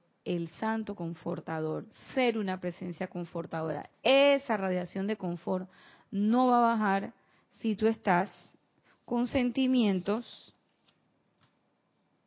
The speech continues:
inarmoniosos, de depresión, impuros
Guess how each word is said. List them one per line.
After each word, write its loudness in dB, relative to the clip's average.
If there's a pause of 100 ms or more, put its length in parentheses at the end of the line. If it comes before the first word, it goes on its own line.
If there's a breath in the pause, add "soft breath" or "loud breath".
(360)
inarmoniosos, 2
de 0
depresión, -2 (160)
impuros -4